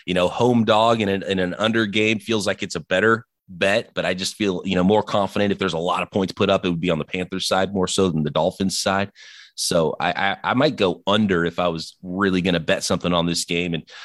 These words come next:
uh, I, I really like the direction the Panthers are going. They weren't able to do it last week against Washington, but I think this is the week that we start to see that Cam Panthers, and they've got some momentum going. But the Dolphins are also playing much better ball. I'm kind of talking myself into taking the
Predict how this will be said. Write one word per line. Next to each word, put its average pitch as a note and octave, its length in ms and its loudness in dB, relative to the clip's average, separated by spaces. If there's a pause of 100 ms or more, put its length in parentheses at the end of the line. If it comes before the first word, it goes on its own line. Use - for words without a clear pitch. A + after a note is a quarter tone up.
(100)
uh, E2 160 0
I, - 100 -4
I - 100 -2
really A#2+ 340 2
like A#2 200 0
the B2+ 60 0
direction A#2 360 2
the G#2 80 -2
Panthers A2+ 440 -2
are G#2 60 -8
going. A#2 300 2
They G2+ 80 2
weren't A2+ 180 -2
able G#2+ 160 -2
to G2+ 60 0
do G#2+ 160 2
it F#2 80 0
last G#2 360 -2
week G#2+ 220 -4
against F#2 220 -4
Washington, G2 760 0
but F2+ 220 2
I F#2 100 -2
think F#2+ 240 -6
this G2 220 0
is F2+ 100 0
the F#2 80 2
week F#2 220 2
that F#2 60 -6
we F#2 80 -2
start F#2 240 -2
to D#2+ 40 -6
see G2 240 0
that F2 260 -2
Cam F#2 360 -2
Panthers, F#2 560 -2
and E2 80 -4
they've F2 120 -2
got F2 200 -2
some F#2+ 140 -2
momentum F2+ 440 2
going. E2+ 320 2
But E2+ 260 0
the F2+ 100 -2
Dolphins A2 360 0
are G2+ 80 2
also A2 200 0
playing F2+ 260 -2
much E2+ 260 -4
better D#2+ 220 -4
ball. E2 240 0
I'm G#2+ 220 2
kind A2+ 280 -2
of - 300 -16
talking A2 240 -2
myself F#2 320 0
into E2+ 120 0
taking E2+ 340 -2
the D2 120 -10